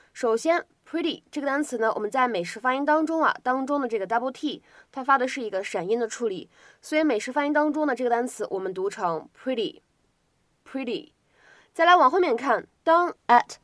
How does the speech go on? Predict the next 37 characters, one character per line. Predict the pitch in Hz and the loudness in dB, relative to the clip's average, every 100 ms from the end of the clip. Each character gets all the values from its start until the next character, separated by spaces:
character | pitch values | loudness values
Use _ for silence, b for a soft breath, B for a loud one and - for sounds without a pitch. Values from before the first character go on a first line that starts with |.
| _ | _
my | 247 294 330 - | 6 8 8 2
出 | - 311 | -4 0
现 | 349 320 | 2 6
在 | 302 | 6
一 | 277 | 6
起 | - | 2
呢， | 214 202 | 0 0
有 | 220 185 | 0 -2
一 | |
个 | 185 240 | 0 2
不 | 285 | 6
完 | 277 294 | 6 6
全 | 311 277 | 4 8
爆 | 302 | 8
破 | 285 | 8
的 | 311 | 2
现 | 254 262 233 | 0 0 0
象， | 247 196 165 b b b b | 2 0 0 b b b b
我 | 226 | 2
们 | 285 | 4
呢 | 330 330 | 4 4
可 | 302 | 0
以 | 247 | -2
读 | 220 226 | 0 -2
成 | 240 208 | 0 -2
是 | 233 240 - - _ | 0 -2 -2 -6 _
at | 220 | -2
my，at | - 226 247 240 - - _ _ _ _ _ _ 214 - | 2 4 6 4 0 -10 _ _ _ _ _ _ -2 0
my。 | 220 247 220 - - b b b b | 4 6 6 4 -8 b b b b
再 | 320 | 2
来 | 320 | 6
往 | 320 294 | 6 4
后 | 370 | 2
面 | 269 | 0
看， | 247 262 170 - _ | -2 -4 -4 -8 _
but | - 214 - - _ _ _ 190 | 0 0 0 -18 _ _ _ 4
the | 233 - | 6 6